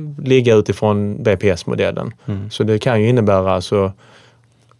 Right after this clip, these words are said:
Speaker 1: som vi vet idag, att någon ska sova bättre kan vara en målsättning.
Speaker 2: Mm.
Speaker 1: Hur, hur nu enkelt det är att få någon att sova bättre, jag tror det är rätt svårt. Men, men, men jag menar, vi vill ha lite uttalade målsättningar och det är mätbart ju.
Speaker 2: Mm.
Speaker 1: Eh, och det har ganska lite med träning att göra. Det har väldigt mycket med hälsa att göra ju.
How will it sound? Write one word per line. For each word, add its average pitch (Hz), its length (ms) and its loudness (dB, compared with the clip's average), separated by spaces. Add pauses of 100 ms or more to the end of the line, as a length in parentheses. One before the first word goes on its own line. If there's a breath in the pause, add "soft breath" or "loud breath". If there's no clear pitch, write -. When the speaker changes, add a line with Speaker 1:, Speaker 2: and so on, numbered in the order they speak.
(120)
Speaker 1:
som 123 220 0
vi 110 80 4
vet 104 260 2
idag, 98 240 4
att 92 80 0
någon 104 180 0
ska 87 180 -4
sova 101 400 2
bättre - 300 -6
kan 98 200 -4
vara 92 100 -2
en 90 60 -4
målsättning. 101 540 -4
Speaker 2:
Mm. 98 120 -2
Speaker 1:
Hur, 98 180 -4
hur 107 80 -2 (100)
nu 95 120 -2
enkelt 90 300 -4
det 95 80 0
är 90 80 0
att 87 80 -4
få 92 120 -4
någon 90 160 -6
att 90 100 -8
sova 95 260 -2
bättre, 90 260 -2
jag - 60 -8
tror 95 120 -2
det 92 60 0
är 90 40 -2
rätt 90 120 -4
svårt. - 360 0
Men, 104 180 -2
men, 104 120 -2
men 107 80 0
jag 107 80 0
menar, 104 200 0
vi 104 100 0
vill 101 140 0
ha 101 280 4
lite 107 260 0
uttalade 95 420 0
målsättningar 95 560 -4
och 110 60 -2
det 110 80 0
är 98 40 2
mätbart 87 720 -4
ju. 101 120 -4 (260 loud breath)
Speaker 2:
Mm. 104 140 -6 (180)
Speaker 1:
Eh, 98 340 -2
och - 180 -4
det 107 80 4
har 98 140 2
ganska 101 280 0
lite 95 260 -2
med 87 220 -4 (380 soft breath)
träning 92 440 0
att 90 60 -6
göra. 92 200 -4
Det 101 60 -2
har 95 100 0
väldigt 95 200 -2
mycket 98 180 -4
med 92 100 -6
hälsa 101 540 -6
att 98 100 -8
göra - 240 -10
ju. - 60 -12